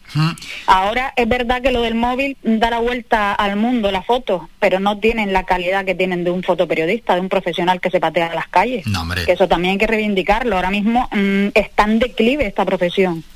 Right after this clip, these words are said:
Speaker 2: Están cuatro agencias, tres compañeros y todos los demás que somos freelance, que estábamos
Speaker 1: Ujú.
Speaker 2: ahí, desde el estado de alarma, prescindieron de nosotros. Y hemos tenido que reciclarnos, reinventarnos y, y querer seguir siendo fotógrafo de otra manera.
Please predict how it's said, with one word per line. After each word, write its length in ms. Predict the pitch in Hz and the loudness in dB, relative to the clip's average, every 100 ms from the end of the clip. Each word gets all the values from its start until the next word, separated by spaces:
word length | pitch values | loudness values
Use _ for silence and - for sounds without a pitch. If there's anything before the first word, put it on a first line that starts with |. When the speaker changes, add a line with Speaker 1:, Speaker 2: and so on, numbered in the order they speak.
| - | -8
Speaker 2:
Están 340 | 160 214 202 | 2 2 4
cuatro 260 | 202 196 214 | 2 0 0
agencias, 600 | 196 311 339 339 349 320 | 0 -2 -2 0 0 0
tres 140 | 226 | -2
compañeros 720 | 233 226 208 202 262 311 339 - | 0 0 0 0 -2 -2 -2 -2
y 120 | 202 | 0
todos 260 | 196 214 247 | 0 0 0
los 140 | 240 | -2
demás 240 | 226 226 220 | -2 -2 -2
que 80 | |
somos 240 | 202 214 202 | -2 -2 0
freelance, 400 | 202 190 190 185 | 0 0 -2 -4
que 60 | |
estábamos 400 | 170 - 185 202 | -4 0 0 0
Speaker 1:
Ujú. 60 | 208 | -2
Speaker 2:
ahí, 200 | 175 247 | -2 0
desde 260 | 277 170 165 | 0 0 0
el 40 | 156 | -4
estado 380 | - 226 220 | -2 2 2
de 60 | 247 | 2
alarma, 480 | 208 202 247 302 403 - | 0 -2 -2 -4 -6 0
prescindieron 560 | 254 254 277 285 302 302 | 0 2 2 2 0 -2
de 60 | |
nosotros. 440 | 302 294 294 240 190 - - - - - | -2 -2 -2 -2 -4 -10 -20 -20 -16 0
Y 80 | 208 | 2
hemos 180 | 214 214 | 2 2
tenido 180 | 220 214 | 0 2
que 60 | |
reciclarnos, 600 | 208 196 208 220 285 320 262 | -2 -2 0 0 0 -2 -2
reinventarnos 840 | 214 196 185 180 233 269 339 370 | -2 0 -2 0 0 0 -2 0
y, 360 | 302 269 247 226 - - - - - - - - - | 0 0 -2 -6 -10 -20 -20 -18 -18 -18 -18 -20 2
y 120 | 247 202 | 4 4
querer 280 | 208 240 247 | 2 0 0
seguir 200 | 240 240 | 0 0
siendo 200 | 240 240 | -2 0
fotógrafo 480 | 240 262 302 311 320 | 0 0 -2 0 -2
de 60 | |
otra 200 | 311 277 | 0 -2
manera. 400 | 233 254 294 214 | -2 -4 -6 -8